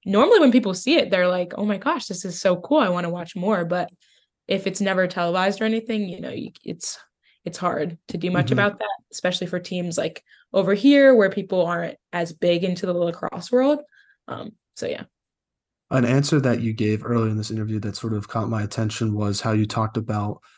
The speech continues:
Speaker 2: Taylor Thornton and sort of the inspiration that she had for you, uh, being one of the few Black players that you could look up to.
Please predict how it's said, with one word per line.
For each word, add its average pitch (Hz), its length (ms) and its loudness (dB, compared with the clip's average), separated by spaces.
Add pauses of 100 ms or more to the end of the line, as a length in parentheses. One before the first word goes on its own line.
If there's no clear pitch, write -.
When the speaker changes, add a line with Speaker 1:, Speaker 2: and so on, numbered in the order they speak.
(100)
Speaker 2:
Taylor 120 260 2
Thornton 117 440 -2
and 107 120 -4
sort 117 180 -2
of 104 80 -4
the - 80 -8
inspiration 110 640 -4
that 98 160 -6
she 110 220 0
had 104 260 0
for - 160 -4
you, 104 400 -2 (240)
uh, 113 140 -4
being 113 240 2
one 113 180 2
of 104 60 2
the - 80 -14
few 110 240 2
Black 104 340 -6
players 104 480 -2
that - 180 -6
you 113 120 -6
could 107 180 -4
look 104 200 -4
up 107 160 -4
to. 120 400 2